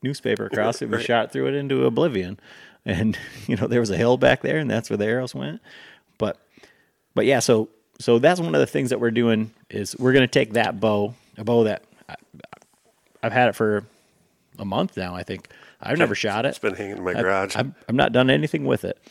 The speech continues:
Speaker 1: And so John's gonna build a new string for that. He's going to, um, kinda walk you through that process if you're, if you're into that. But he's also gonna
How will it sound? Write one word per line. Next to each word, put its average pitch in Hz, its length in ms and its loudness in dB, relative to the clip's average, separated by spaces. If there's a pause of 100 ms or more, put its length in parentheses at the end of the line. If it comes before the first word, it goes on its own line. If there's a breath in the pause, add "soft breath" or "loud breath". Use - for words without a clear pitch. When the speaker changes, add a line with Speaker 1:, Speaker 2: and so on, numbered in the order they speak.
(200 soft breath)
Speaker 1:
And 98 140 -6
so - 100 -2
John's 120 300 4
gonna 123 140 4
build 120 220 6
a 120 40 2
new 127 160 4
string 113 300 0
for 117 140 -4
that. 107 260 2
He's 107 180 -6
going 104 320 -2
to, 98 420 -4 (280)
um, 87 380 -14 (320)
kinda 107 180 -4
walk 95 280 0
you 113 60 -2
through 110 220 -2
that 110 260 0
process 113 500 0
if 101 140 -12
you're, 98 340 -4
if 95 140 -16
you're 98 140 -6
into 113 180 -4
that. 107 340 0 (360 loud breath)
But 104 100 -4
he's 101 120 -2
also 113 260 4
gonna 104 240 0